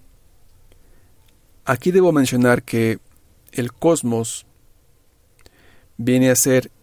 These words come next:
el horizonte astronómico y el entorno. Por último, eh, esta formación está delimitando el espacio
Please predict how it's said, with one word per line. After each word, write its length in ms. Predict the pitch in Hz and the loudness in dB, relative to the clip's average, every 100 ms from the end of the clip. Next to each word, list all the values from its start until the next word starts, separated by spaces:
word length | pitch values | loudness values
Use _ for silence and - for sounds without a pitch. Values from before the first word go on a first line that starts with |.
| - | -8
el 160 | 123 | -4
horizonte 460 | 113 110 120 117 113 | -4 -4 -4 -4 -4
astronómico 800 | 113 143 139 131 120 127 123 - _ _ _ | -4 0 0 0 -2 -4 -4 -8 _ _ _
y 80 | - | -8
el 100 | 113 | -4
entorno. 500 | 120 123 175 160 113 - _ _ _ _ _ - _ _ _ _ _ _ _ _ _ - - _ _ _ _ _ _ _ | -4 -2 -2 -2 -6 -12 _ _ _ _ _ -20 _ _ _ _ _ _ _ _ _ -20 -20 _ _ _ _ _ _ _
Por 120 | 170 | 0
último, 480 | 185 - 175 175 240 - _ _ _ _ _ | 0 0 -2 0 -2 -10 _ _ _ _ _
eh, 500 | 135 127 127 123 117 - _ _ _ _ _ _ _ _ _ _ _ _ _ _ _ - | -2 0 0 -2 -6 -12 _ _ _ _ _ _ _ _ _ _ _ _ _ _ _ -6
esta 240 | 135 - | -2 -2
formación 720 | 139 143 143 143 147 120 120 - - - _ _ _ - _ _ _ _ - _ _ | -2 2 2 2 2 0 -2 -10 -20 -20 _ _ _ -20 _ _ _ _ -20 _ _
está 500 | - 120 - 131 127 - | -6 -6 0 0 0 -4
delimitando 880 | - 120 120 147 170 - 131 123 120 | -8 -2 0 0 -2 -2 0 0 0
el 80 | 120 | 0
espacio 640 | 117 - - 107 - 101 | -2 -2 -2 -2 -4 -10